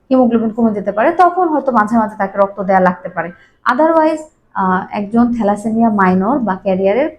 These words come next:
কোনো প্রবলেম হয় না। তাহলে, আহ, আজকে আমরা এখান থেকে কি কি ইনফরমেশন জানতে পারলাম? আহ, থ্যালাসেমিয়া এই রোগটা যাতে না হয়,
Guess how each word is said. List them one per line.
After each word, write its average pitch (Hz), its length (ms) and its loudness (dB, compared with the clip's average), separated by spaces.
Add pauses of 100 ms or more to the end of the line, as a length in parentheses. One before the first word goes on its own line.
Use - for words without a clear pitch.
কোনো 302 280 4 (100)
প্রবলেম 202 380 -2 (100)
হয় 180 180 0
না। 175 220 -4 (1000)
তাহলে, 254 400 0 (360)
আহ, 180 400 0
আজকে 330 240 -4
আমরা 269 320 2
এখান 233 240 0
থেকে 247 160 -2
কি 240 160 -6
কি 262 100 -4
ইনফরমেশন 247 540 -2
জানতে 233 260 0
পারলাম? 240 340 0 (520)
আহ, 185 320 -2
থ্যালাসেমিয়া 254 760 0 (380)
এই 254 360 2 (360)
রোগটা 240 420 2
যাতে 240 240 -2
না 214 240 0
হয়, 220 300 -6